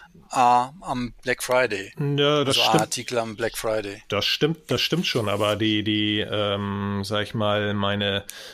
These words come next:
Speaker 2: äh, Ansprachehäufigkeit und so weiter geht da runter, sodass ich auch nicht mehr so schnell reagieren muss, äh, eventuell so über den Tag.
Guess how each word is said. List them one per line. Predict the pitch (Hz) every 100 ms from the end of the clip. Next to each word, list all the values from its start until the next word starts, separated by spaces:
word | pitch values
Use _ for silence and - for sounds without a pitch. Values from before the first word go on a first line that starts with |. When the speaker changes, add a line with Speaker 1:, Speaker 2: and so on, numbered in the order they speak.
| - -
Speaker 2:
äh, |
Ansprachehäufigkeit | 82 110 95 120 - 113 104 98 113 131 123 - 110 98
und | 101
so | 101
weiter | 90 92 107
geht | 95 104
da | 107
runter, | 90 104 104
sodass | 92 98 101
ich | 113
auch | 101
nicht | 104
mehr | 107
so | 95
schnell | - 113 107 104
reagieren | 104 92 104 139
muss, | 110 85 - -
äh, | 123 101 95 -
eventuell | 95 95 - 95 95 92
so | - 98
über | 98
den | 95
Tag. | 107 95 - -